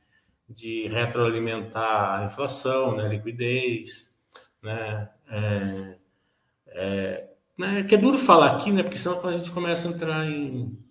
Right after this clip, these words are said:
em política, daí é capaz que eu leve voador aqui ainda, né? Então, é complicado. Mas é o que vocês sabem, né? Então,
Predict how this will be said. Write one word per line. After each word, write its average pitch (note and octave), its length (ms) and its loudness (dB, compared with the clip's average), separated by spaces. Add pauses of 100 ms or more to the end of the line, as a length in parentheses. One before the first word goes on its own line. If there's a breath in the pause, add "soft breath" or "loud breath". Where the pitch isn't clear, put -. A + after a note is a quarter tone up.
em B2 140 -4
política, C#3 480 -2
daí B2+ 220 2
é - 20 -4
capaz D3 280 -4
que - 80 -6
eu D3+ 40 0
leve C#3 240 0 (200)
voador B2+ 500 0
aqui B2+ 200 -6
ainda, A2 260 -8
né? A#2 200 -10
Então, E3 340 -14 (300)
é C#3 80 -14
complicado. D3+ 760 -8 (400 loud breath)
Mas C#4 560 -4 (300)
é D#3 80 2
o D#3+ 80 0
que D#3+ 80 -6
vocês F3+ 440 2
sabem, C#3+ 440 2
né? C#3+ 260 -8 (160)
Então, B2 680 -4